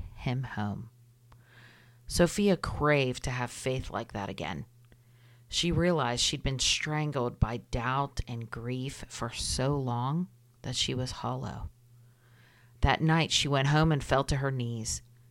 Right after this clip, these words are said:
Tears emerged from their year-long drought as she threw her hands up to God. So, Sophia's story, how she lost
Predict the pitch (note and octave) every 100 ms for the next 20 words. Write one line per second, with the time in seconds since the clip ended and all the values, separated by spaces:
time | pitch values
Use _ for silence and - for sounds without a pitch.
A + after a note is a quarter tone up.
0 | _ _ - - F3 F3 D#3 C#3 C#3 D3+
1 | - D3 C#3 B2 B2 A#2 C3+ C#3 C#3 D3+
2 | D3+ A#2+ A2 G#2+ - - - - - B2
3 | C#3 C#3+ D3 C#3+ C3+ - A#2+ G#2 - -
4 | - - - - - - - - - -
5 | _ _ - - - - - - F#3+ F3
6 | E3+ D#3 - _ - - A#3 - C4 C#4+
7 | D4+ C#4+ - - C#3+ G#2+ D2+ - - -
8 | - - E3 D#3 - - D3+ D3 C#3 B2+
9 | C#3+ D#3 E3 - -